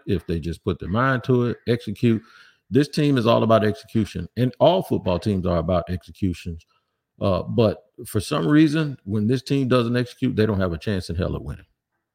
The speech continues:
They're just not good enough to overcome a lack of execution. So we're gonna see exactly how that goes down the stretch. All right, we're gonna talk about Sunday being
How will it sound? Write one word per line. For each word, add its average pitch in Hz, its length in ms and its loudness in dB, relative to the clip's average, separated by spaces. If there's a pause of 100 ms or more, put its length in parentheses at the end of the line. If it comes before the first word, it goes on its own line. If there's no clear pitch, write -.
(160)
They're 101 140 0
just 101 200 -4
not 107 260 -2
good 123 140 2
enough 98 260 0
to - 140 -6
overcome 95 580 0 (480)
a - 80 -2
lack 90 260 -2
of 80 140 -8
execution. 78 600 -8
So 76 320 -10 (340)
we're 98 100 0
gonna 80 220 -4
see 90 460 -4
exactly 82 760 -6 (140)
how 82 460 -8 (120)
that 87 340 -4
goes 80 440 -6 (400)
down 82 400 -2
the 71 60 -14
stretch. - 460 -6
All 98 80 4
right, 98 180 4
we're 101 140 2
gonna 104 200 2
talk 113 260 4
about 104 360 2
Sunday 107 400 2
being 107 360 2